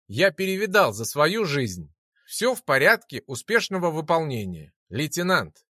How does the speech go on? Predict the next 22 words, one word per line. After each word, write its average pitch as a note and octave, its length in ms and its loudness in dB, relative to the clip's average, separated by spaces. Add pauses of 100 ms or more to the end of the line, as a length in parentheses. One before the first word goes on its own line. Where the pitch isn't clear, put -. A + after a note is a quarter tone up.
никому D#3 520 -2
об D3+ 160 0
этом E3+ 280 0
ни E3+ 100 -2
слова. G2 580 -6 (220)
Но A#2 200 -6
наши D#3 340 -2
запасы D3+ 480 0
скудны, E3+ 640 -4 (360)
линии D#3 380 0
снабжения F3+ 640 -2
обрезаны, A#2+ 840 0 (320)
провиант C3+ 800 0
в F#2 100 -12
жестком D#3+ 460 2
цейтноте, E3+ 720 -2 (260)
как D3+ 220 0
и E3 60 0
питьевая D#3+ 600 2
вода D3 400 4 (100)
и E3 120 -4
снаряжение. B2 800 -2